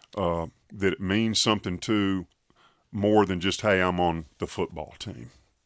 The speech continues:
You know, because that legacy is so large and so long and spans so many generations,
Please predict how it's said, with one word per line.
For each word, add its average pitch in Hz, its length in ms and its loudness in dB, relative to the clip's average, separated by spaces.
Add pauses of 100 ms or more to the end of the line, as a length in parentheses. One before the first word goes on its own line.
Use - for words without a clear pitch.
(400)
You 101 60 -6
know, 98 120 2
because 95 300 -6
that 139 180 0
legacy 113 480 0
is - 180 -6
so - 340 0
large 98 640 -2 (220)
and 87 100 -4
so 113 300 2
long 104 560 4 (720)
and 95 140 -2
spans 107 520 2
so 113 220 2
many 117 260 0
generations, 101 1000 -2